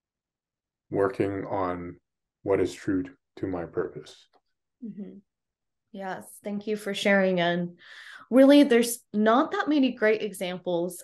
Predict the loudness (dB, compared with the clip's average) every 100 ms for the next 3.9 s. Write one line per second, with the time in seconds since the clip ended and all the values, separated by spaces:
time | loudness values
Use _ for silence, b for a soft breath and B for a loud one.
0 | -4 -4 -2 0 0 0 -4 -10 _ 0
1 | 2 2 0 -4 -8 -16 _ 0 2 2
2 | 0 -2 -2 -6 -2 -2 -2 -6 -4 -4
3 | -4 -4 -8 -6 -4 -4 -6 -6 -12